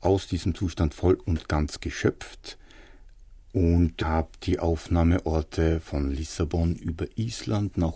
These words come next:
Oslo, Barcelona, London, Wuppertal, Berlin, Prag, Wien bis runter nach Kreta ausgenützt, um einen großen Bogen zu spannen, der sich quer über Europa spannt.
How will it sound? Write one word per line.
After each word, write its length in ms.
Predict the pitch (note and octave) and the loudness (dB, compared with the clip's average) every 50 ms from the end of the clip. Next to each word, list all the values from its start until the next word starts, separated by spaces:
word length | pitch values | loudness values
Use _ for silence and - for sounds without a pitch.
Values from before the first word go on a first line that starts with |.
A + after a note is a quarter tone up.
| - - | -6 -4
Oslo, 680 | G2 F#2+ G2+ F#2+ - - - G2+ F#2+ F2+ F#2+ F#2+ F#2 - - - - - - - - - - - | -2 -2 -2 -2 -4 -6 -2 0 2 2 2 0 -2 -4 -10 -20 -20 -18 -20 -20 -20 -18 -8 -2
Barcelona, 760 | - D#2+ D#2 - - F#2 F#2 G2+ A2 A2 A2 G#2+ G#2+ G#2+ G#2 | -2 0 0 2 0 0 2 2 0 2 2 2 2 2 2
London, 1000 | F#2+ F2 E2+ F2 F2 F2 F2 F2+ F2 E2+ E2 - F2 E2+ F2+ F2+ F2+ F2 E2 D#2 - | 2 2 2 2 2 4 4 4 2 2 2 0 2 2 2 2 2 0 0 -2 -2
Wuppertal, 840 | F2 F2+ - - - F#2 F2 - - - - E2+ E2+ E2+ F2 E2+ E2 | -4 -4 -4 -4 -6 -6 -6 -6 -8 -8 -6 -2 -2 0 0 -2 -2
Berlin, 760 | - - D#2+ D2 C#2+ D2 D#2+ E2+ F2 F2 F2 F2+ F2 F2+ E2 - - - - - - - - - - - | -4 -2 -2 -2 0 2 2 4 4 6 6 6 4 4 2 -2 -8 -20 -20 -20 -20 -20 -20 -20 -14 -8
Prag, 400 | E2 E2 D#2 D2+ D2+ D#2+ E2 E2 - - - | -4 -2 0 0 0 0 -2 -2 -6 -10 -6
Wien 480 | - E2+ E2 D#2+ E2+ F2 F#2 F#2 F#2 - - - - - - - - - - - - | -2 2 4 4 6 6 4 4 2 0 -4 -14 -20 -20 -20 -20 -20 -20 -16 -10 -8
bis 260 | - D2+ - - - | -8 -8 -8 -8 -6
runter 300 | - D2+ C#2 - - - | -4 -4 -4 -4 -6 -6
nach 260 | C#2+ C#2+ D2+ - - | -4 -6 -6 -8 -10
Kreta 520 | - - - F#2 F2+ F2 - - F#2+ F2 - | -8 0 2 2 2 2 2 0 0 0 0
ausgenützt, 840 | - C#2 C#2 - - - - - D#2+ F#2 G2+ - - - - - - - - - - | -2 -4 -4 -4 -6 -2 2 4 4 4 4 0 -4 -12 -14 -16 -20 -20 -14 -6 0
um 200 | F#2 F2 - - - | 0 0 0 0 -2
einen 560 | - F2 E2+ E2+ F2 E2+ F2 F2 E2+ D#2+ D#2 - - | 0 2 4 4 6 6 6 6 6 4 2 -4 -8
großen 460 | - E2+ F2 A2 B2 A#2 - A2+ F2 | -2 2 4 6 6 6 4 2 4
Bogen 340 | - F#2 F2 E2+ G#2 F#2 F2 | 4 4 4 4 4 2 0
zu 140 | - - F2 | -2 -6 -6
spannen, 520 | - - - E2+ E2 E2+ F2 F2+ F#2+ F2+ | -4 0 2 4 6 6 6 6 6 6
der 120 | - D#2+ | 4 2
sich 240 | D#2+ - - D#2+ - | 0 0 -2 -4 -4
quer 400 | - - - D#2 D2+ D#2 D#2+ E2 - - - - - - - - - - | -6 -4 0 2 4 4 2 0 -2 -8 -20 -20 -20 -20 -20 -14 -6 -4
über 240 | - D#2+ - - - | -4 -2 -2 -2 -2
Europa 420 | G#2+ D#2+ D2+ - - - - G2 | 0 2 2 2 0 2 -2 -2
spannt. 560 | - - - A2+ E2 D2 C#2+ - - - - | -2 -2 -2 -2 -2 -2 -6 -8 -12 -18 -18